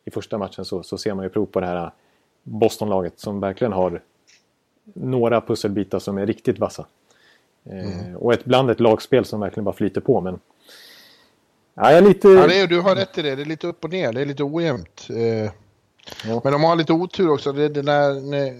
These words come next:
Speaker 2: när Ottawa avgör matchen häromdagen, så är det ju en utvisning där som är väldigt underlig, liksom, att de
Speaker 1: Ja.
Speaker 2: inte också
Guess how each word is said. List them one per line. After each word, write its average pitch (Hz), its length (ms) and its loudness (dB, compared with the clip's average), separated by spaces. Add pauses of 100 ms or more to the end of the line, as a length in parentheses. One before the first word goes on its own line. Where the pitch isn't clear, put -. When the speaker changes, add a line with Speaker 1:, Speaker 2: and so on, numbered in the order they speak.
(240)
Speaker 2:
när 139 280 0
Ottawa 143 340 0
avgör 143 560 2 (680)
matchen 127 280 -4
häromdagen, 127 420 2
så 131 120 -4
är 123 80 0
det 120 60 -4
ju 113 380 -4
en 113 160 -10 (120)
utvisning 143 580 0
där 104 140 -2
som 117 160 -4
är 113 80 -2
väldigt 110 420 -2 (120)
underlig, 123 520 2
liksom, 110 240 -12
att 101 100 -8
de 113 80 0
Speaker 1:
Ja. 104 100 2
Speaker 2:
inte 113 160 -2
också 113 400 -2